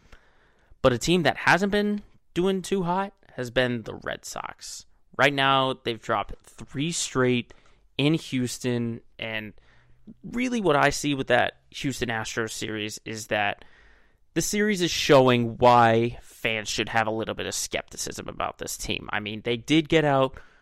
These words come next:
to the best record in baseball, but they've kind of fallen back to earth. They're now two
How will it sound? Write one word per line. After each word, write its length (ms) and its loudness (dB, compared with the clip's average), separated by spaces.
to 80 -4
the 80 0
best 260 4
record 220 0
in 100 -2
baseball, 400 0
but 140 -8
they've 160 -12
kind 200 -2
of 80 -8
fallen 340 4
back 240 2
to 140 -4
earth. 400 -2
They're 140 -4
now 260 -2
two 320 0